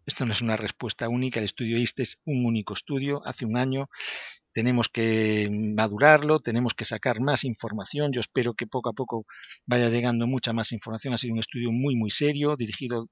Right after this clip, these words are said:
desde investigadores, y vamos a tener, yo creo que información en este año, en el europeo de este año, información que nos va a ir ayudando en todas estas preguntas. Pero estamos asistiendo a un cambio, ¿eh? Tú mismo lo has comentado, un cambio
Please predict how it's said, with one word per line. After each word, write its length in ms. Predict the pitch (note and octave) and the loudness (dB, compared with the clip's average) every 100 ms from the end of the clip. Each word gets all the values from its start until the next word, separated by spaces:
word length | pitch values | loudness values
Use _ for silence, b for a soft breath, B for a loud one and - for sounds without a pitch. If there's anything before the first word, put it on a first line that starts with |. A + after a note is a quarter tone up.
| - | -6
desde 240 | B2 A2 A2+ | -6 -2 -2
investigadores, 760 | G#2+ - A2+ A2+ C#3+ D3 C#3+ - B B B B B _ | -2 -4 -6 -2 -2 -2 -4 -6 B B B B B _
y 300 | C#3 C#3+ D3 | 0 4 4
vamos 240 | C3 C#3+ A#2+ | 2 2 0
a 80 | |
tener, 180 | A2+ B2 | 0 0
yo 80 | A2+ | -2
creo 200 | A2+ A#2 | -2 -6
que 120 | A#2+ | -2
información 1000 | A2 G#2+ G#2+ G2 G2 - C3+ C#3 C#3 C3+ | -4 -4 -8 -6 -8 -2 2 2 2 0
en 120 | A2+ | 0
este 260 | A#2+ - A#2 | -2 -2 -2
año, 260 | B2+ B2+ B2 | 0 0 -2
en 80 | |
el 60 | G#2+ | -2
europeo 300 | G#2+ G#2 B2 | -4 -6 -6
de 60 | A#2 | -6
este 200 | - B2+ | -4 -4
año, 160 | C3 | -2
información 540 | C3 - G#2 G2+ C3+ A#2+ | -4 -6 -8 -6 -6 -6
que 100 | A2 | -4
nos 160 | G#2+ | -6
va 100 | A#2+ | -2
a 20 | |
ir 100 | B2 | -2
ayudando 480 | B2 A#2 A#2+ A#2+ A#2+ | -2 -2 -2 -2 -2
en 80 | A#2+ | -4
todas 300 | - A#2+ - | -4 -4 -2
estas 260 | G#2+ G#2 - | -6 -8 -10
preguntas. 560 | G2+ G2+ G2+ - - - | -10 -8 -8 -10 -14 -2
Pero 260 | C#3 D#3 F#3 b b b | -2 -2 -6 b b b
estamos 320 | - E3+ F#3+ | -6 0 2
asistiendo 440 | C#3+ A#2 - D#3 | 2 0 -4 -2
a 40 | B2+ | -2
un 100 | G#2+ | 2
cambio, 380 | F3 F#3+ E3+ A3+ | 2 2 -2 -6
¿eh? 120 | C#3+ E3+ C3 | -6 -8 -10
Tú 60 | |
mismo 300 | B2+ C3 B2 | -4 -2 0
lo 40 | A#2 | -2
has 80 | |
comentado, 360 | - A2+ A2+ C#3+ | -4 -6 -4 -4
un 100 | A#2 | -2
cambio 400 | D3+ E3+ F3+ G3+ | 0 0 -2 -4